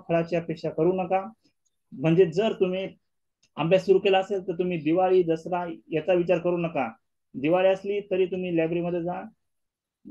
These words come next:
अ, दसरा असला तरी तुम्ही लायब्ररीमध्ये जा, तुमचा वाढदिवस असला तरी तुम्ही लायब्ररीमध्ये जा आणि आपला अभ्यास कधीही सोडू नका किंवा कोणत्याही प्रकारचा न्यूनगंड बाळगू नका.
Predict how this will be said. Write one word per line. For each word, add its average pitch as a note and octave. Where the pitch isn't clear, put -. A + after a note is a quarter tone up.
अ, C#3+
दसरा E3
असला F#3
तरी E3+
तुम्ही E3+
लायब्ररीमध्ये F3+
जा, F#3
तुमचा D#3+
वाढदिवस F3
असला F#3+
तरी F3+
तुम्ही F3
लायब्ररीमध्ये E3+
जा F3+
आणि F3
आपला F#3+
अभ्यास F3
कधीही F#3
सोडू F3+
नका F3
किंवा -
कोणत्याही E3+
प्रकारचा E3+
न्यूनगंड E3+
बाळगू D#3+
नका. F3+